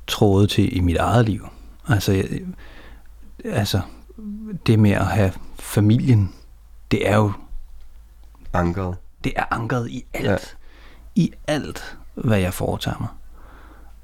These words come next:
Speaker 1: Altså, det, og jeg tænker måske også,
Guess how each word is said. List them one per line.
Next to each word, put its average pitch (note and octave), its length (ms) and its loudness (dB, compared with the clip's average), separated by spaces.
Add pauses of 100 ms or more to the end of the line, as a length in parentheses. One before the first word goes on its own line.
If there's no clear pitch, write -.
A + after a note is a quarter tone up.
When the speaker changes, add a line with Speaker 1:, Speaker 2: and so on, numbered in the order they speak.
(180)
Speaker 1:
Altså, G2+ 220 0
det, G#2+ 480 2 (420)
og A#2+ 120 4
jeg A2 100 2
tænker G#2+ 300 4
måske A#2+ 340 0
også, - 400 0